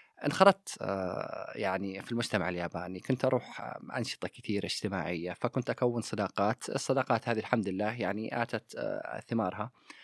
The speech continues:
فهذا الشيء ساعدني في إني أتخطى حاجز اللغة. ممتاز. والحمد لله ساعدني الموضوع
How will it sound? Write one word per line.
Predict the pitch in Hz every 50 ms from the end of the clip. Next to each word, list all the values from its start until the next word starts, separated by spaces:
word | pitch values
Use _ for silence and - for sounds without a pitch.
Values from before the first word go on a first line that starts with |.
| - - - - - _ _
فهذا | - - 123 117 120 127 165 175 160
الشيء | 147 - - 170 147
ساعدني | - - 151 143 147 151 143 143 151 139
في | - - 151 147
إني | 147 143 143 147 -
أتخطى | 127 - - - 147 - _ - 127
حاجز | - - 135 135 131 127 123 110 - - - - - -
اللغة. | 107 104 107 92 85 - _ _ _ - - _ _ _ _ _ -
ممتاز. | 107 101 - - 107 113 123 - - - - - - - - - - _
والحمد | - 165 165 156 156 160 160 151 - 196 190 180
لله | 175 160 135 104 - - 196
ساعدني | - - 160 143 123 117 113
الموضوع | 104 107 107 104 98